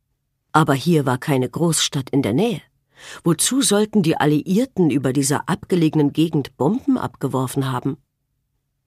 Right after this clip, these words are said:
Plötzlich erinnerte sie sich an eine Diskussion in ihrer Internetgruppe.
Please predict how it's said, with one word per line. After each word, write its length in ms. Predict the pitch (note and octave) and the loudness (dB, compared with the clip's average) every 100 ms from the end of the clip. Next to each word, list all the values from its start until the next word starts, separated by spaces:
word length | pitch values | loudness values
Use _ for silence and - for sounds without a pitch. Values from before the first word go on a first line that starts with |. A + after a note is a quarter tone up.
| _ _ _ _ _ - | _ _ _ _ _ -10
Plötzlich 680 | - B3 - - A3+ - - | -4 -2 -2 0 -2 -2 -4
erinnerte 540 | D#3 G3 G#3 F#3 G3 | 0 2 0 0 0
sie 160 | D#3 F#3+ | 0 2
sich 280 | F#3+ - | 0 0
an 80 | G3+ | -2
eine 200 | - A3+ | 0 0
Diskussion 680 | F#3+ A#3 - C4 D#3+ D3 D3 | 0 -2 -2 -2 0 2 2
in 180 | - C3+ | 0 -2
ihrer 300 | F2 D#3+ - | -2 -4 -4
Internetgruppe. 840 | C#3 A2 A#2 A#2 - A#2+ A#2 - | -6 -4 -6 -8 -8 -10 -10 -14